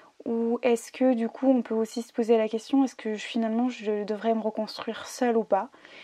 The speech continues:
Moi c'est des questions que je me suis posées aussi parce que, bah, des fois j'ai ressenti ce décalage-là quand, euh,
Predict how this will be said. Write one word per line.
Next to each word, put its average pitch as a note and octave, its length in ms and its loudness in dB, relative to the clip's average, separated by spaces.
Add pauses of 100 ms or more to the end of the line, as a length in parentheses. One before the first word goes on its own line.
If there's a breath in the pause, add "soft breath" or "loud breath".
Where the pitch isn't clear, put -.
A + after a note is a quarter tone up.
(240 loud breath)
Moi A#3+ 80 4
c'est C#4 140 6
des A3+ 120 6
questions B3 280 4
que D#4+ 80 4
je C4 60 6
me A3+ 60 2
suis A#3 180 -4
posées C4+ 300 6
aussi A#3+ 420 4
parce - 320 0
que, A#3 240 4
bah, G#3+ 180 4
des G#3 140 -2
fois C#4+ 180 2
j'ai C4 140 2
ressenti B3 500 -4
ce - 140 -6
décalage-là G#3+ 840 -2 (560 loud breath)
quand, B3+ 380 0
euh, G3+ 480 0